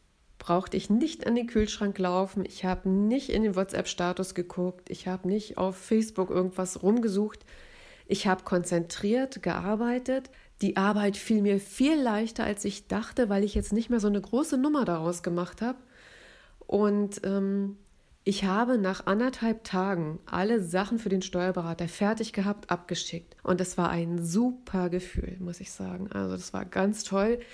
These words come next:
das endlich erledigt zu haben, ohne, ähm,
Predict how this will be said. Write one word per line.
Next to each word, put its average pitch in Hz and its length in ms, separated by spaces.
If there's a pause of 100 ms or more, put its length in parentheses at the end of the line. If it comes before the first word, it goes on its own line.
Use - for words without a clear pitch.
(300)
das 180 180
endlich 202 380
erledigt 202 500
zu 196 180
haben, 196 460 (560)
ohne, 220 680
ähm, 190 360